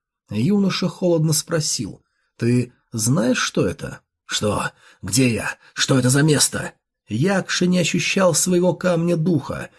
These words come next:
поэтому его начал одолевать страх. «Тебе не обязательно это знать, но ты должен подумать и сказать мне, хочешь ли ты остаться в живых или нет». Хан Сень пытался быть устрашающим. Якша ответил:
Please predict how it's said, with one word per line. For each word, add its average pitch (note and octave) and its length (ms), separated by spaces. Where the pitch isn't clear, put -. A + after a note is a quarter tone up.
поэтому G3 480
его E3+ 300
начал E3 420
одолевать C#3+ 520
страх. - 520
«Тебе D3+ 500
не D#3+ 160
обязательно F3 640
это E3+ 280
знать, D#3+ 440
но B2 120
ты G#3+ 160
должен F3+ 400
подумать F3+ 420
и D#3+ 60
сказать E3+ 440
мне, F3 380
хочешь G#3 540
ли E3 120
ты G#3+ 500
остаться G3 540
в F#3+ 40
живых F3 480
или F3+ 240
нет». F3 340
Хан A2 300
Сень G3+ 420
пытался F#3 540
быть D3 280
устрашающим. C#3+ 960
Якша A2+ 500
ответил: - 540